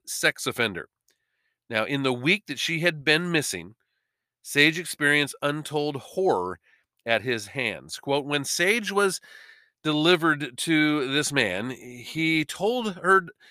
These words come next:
he told my daughter that she was now part of his family." Blair would later write in a victim's impact statement that Sage replied that she was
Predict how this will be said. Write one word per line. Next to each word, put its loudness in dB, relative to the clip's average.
he 0
told 2
my 2
daughter 6
that 4
she -2
was -2
now 0
part 4
of -2
his 0
family." -2
Blair 2
would -2
later 2
write 4
in -6
a -2
victim's -4
impact 0
statement -6
that -4
Sage -2
replied -4
that -2
she -2
was -2